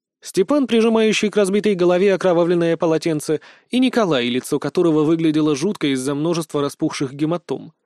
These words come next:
Люди Чернобурова не сдерживались. «Вечерочек добрый, ваше благородие», — сказал Степан, отнимая полотенце от макушки, будто шляпу снимая. «А у вас гости». «Знаю уже, и нечего ехидничать», —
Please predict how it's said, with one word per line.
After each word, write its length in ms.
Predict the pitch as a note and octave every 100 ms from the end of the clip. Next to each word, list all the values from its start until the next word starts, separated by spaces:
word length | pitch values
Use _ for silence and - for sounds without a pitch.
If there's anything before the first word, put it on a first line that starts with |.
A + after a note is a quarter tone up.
| _ _ _ -
Люди 300 | C#3+ C#3 C#3
Чернобурова 640 | - C3+ C#3 C#3 D3+ C3+
не 140 | C3+ C3+
сдерживались. 800 | C#3+ C3+ - B2 - - - _ _ _ _ _ _ _
«Вечерочек 580 | D3 D3+ F3+ G#3+ G3 F#3+
добрый, 380 | A3 A#3 F3 E3
ваше 280 | G3+ G3+
благородие», — 720 | D3 D#3+ D#3+ F3+ D3+ A#2+ - - _ _ _
сказал 320 | - F3 C#3
Степан, 380 | C3 D3 C3+ E3+
отнимая 480 | D3+ D3+ D3+ D3+ D3+
полотенце 520 | D#3 D3 C#3+ D#3 C3+
от 140 | C3 -
макушки, 420 | C#3 G#3+ G#3 -
будто 360 | C#3+ D3 -
шляпу 340 | D3+ D#3+ B2 B2+
снимая. 540 | - C3+ - - F3+ _ _ _ _ _ _ -
«А 100 | -
у 140 | E3+
вас 200 | A#3+ A#3
гости». 560 | D#3 C#3 D#3 - E3 D#3+ _ _ _ _ _ _
«Знаю 440 | A2+ C3 F3+ D#3
уже, 260 | D#3 C#3+ D3
и 60 | E3
нечего 280 | F#3+ -
ехидничать», — 800 | D3 - - D#3+ C3 B2 - -